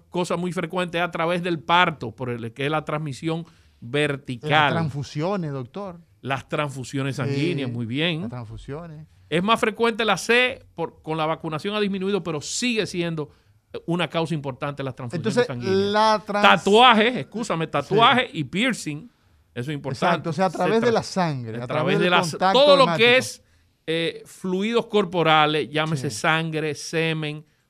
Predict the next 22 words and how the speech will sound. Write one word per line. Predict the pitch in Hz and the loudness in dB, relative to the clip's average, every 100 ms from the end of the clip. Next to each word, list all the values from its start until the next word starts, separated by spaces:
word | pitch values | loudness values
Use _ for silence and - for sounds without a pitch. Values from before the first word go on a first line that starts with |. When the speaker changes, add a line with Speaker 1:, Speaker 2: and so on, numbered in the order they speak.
| _ | _
Speaker 1:
fluido | 147 147 160 151 | -6 -2 0 0
vaginal, | 147 147 139 151 151 160 - _ _ _ | 0 -2 -2 -2 -2 -4 -10 _ _ _
eh, | 127 131 127 _ | -10 -10 -10 _
produce, | 147 147 156 190 - 165 | -4 -2 0 0 0 -2
puede | - - 165 165 | -4 -4 -2 -2
ser | - 160 | -2 -4
forma | 147 - 156 156 143 | -6 -4 -4 -2 -4
de, | 135 | -6
por | - 151 147 | -10 -6 -6
eso | 143 | -6
el | 180 | -8
contacto | 160 160 165 156 | -8 -8 -10 -12
sexual | 147 - 175 170 - - _ _ _ | -14 -6 -2 0 -2 -8 _ _ _
es | 131 | -2
una | 143 160 | 0 0
forma | 143 151 156 | 0 -2 0
de | 143 | -2
transmisión | 143 139 127 160 | -2 -4 -2 -2
de | 143 | -2
la | |
hepatitis | 123 120 135 123 120 | -2 -4 -6 -6 -8
B. | 104 113 - | -4 -6 -6